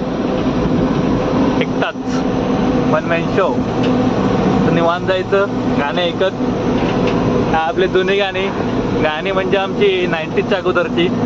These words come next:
समोरचा आय-, ऐकला ना असं गाणी तर तो म्हणलं की कुठच्या काळातली गाणी ऐकतोय, त्या गाण्याला ताल सूर लावत जायचं आपण मस्तपैकी निवांत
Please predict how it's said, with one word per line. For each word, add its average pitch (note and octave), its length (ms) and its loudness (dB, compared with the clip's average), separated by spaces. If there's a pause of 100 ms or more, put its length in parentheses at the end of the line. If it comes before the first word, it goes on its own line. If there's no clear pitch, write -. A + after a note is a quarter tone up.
(880)
समोरचा E3+ 420 2
आय-, F3+ 640 2
ऐकला F3+ 380 0
ना F#3 120 0
असं F#3 400 0
गाणी F3+ 260 0
तर F#3+ 100 2
तो F#3+ 180 2
म्हणलं F3 260 2
की E3+ 80 -2
कुठच्या E3+ 320 0
काळातली F3 280 0
गाणी D#3 200 0
ऐकतोय, D#3+ 340 0 (1900)
त्या E3+ 120 2
गाण्याला F3+ 400 0
ताल F3+ 180 2
सूर F#3 200 2
लावत F#3+ 280 2
जायचं E3+ 320 2
आपण F3 220 0
मस्तपैकी D#3+ 440 0
निवांत D3+ 340 0